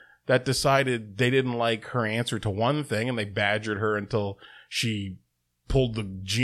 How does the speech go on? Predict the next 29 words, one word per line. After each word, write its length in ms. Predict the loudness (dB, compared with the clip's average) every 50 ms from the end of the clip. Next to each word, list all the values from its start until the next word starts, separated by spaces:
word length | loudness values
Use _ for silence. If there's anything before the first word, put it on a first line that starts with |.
| 0
you 140 | 0 0 0
know, 120 | 2 0 0
the 80 | -2
cork 360 | -4 0 2 2 2 2 2
out 160 | 2 2 2 2
of 60 | 0
the 60 | -4
bottle 360 | -2 2 4 4 4 2 0
and 100 | -4 -4
the 80 | -4 -6
genie 400 | -6 -6 -4 -2 -2 0 -2 -2
was 240 | -4 -6 -6 -4 0
loose. 300 | 2 2 2 2 0 -4
The 320 | -8 -10 -10 -10 -12 -16 _ -20 -20 -20 -20 -20 -20 _
shit 720 | -12 -6 -4 -2 0 0 0 2 4 2 2 2 0 -8
genie, 520 | -6 -4 -4 -4 -2 -2 -2 -2 -2 -4 -4 -2
the 160 | 2 2 2
shit 400 | 2 0 0 2 2 2 2 2 0
opinion 720 | 0 0 2 0 2 2 2 2 2 2 4 2 2 0
genie, 540 | -2 -2 -2 -2 0 0 -2 -2 -4 -6 _ -20 -20 -20 -20 -20 _ -2
the 140 | 0 0
bad 500 | 0 4 4 6 6 8 6 4 2 0
take 480 | -4 -2 0 2 2 0 0 -2 -6 -8
genie 460 | -6 -4 -4 -2 -2 -2 -2 -2 0
got 220 | 2 2 2 2 2
out 100 | 0 0
of 80 | 0
the 80 | -2 -2
bottle. 600 | 0 0 0 0 0 -2 -4 -4 -6 -6 -6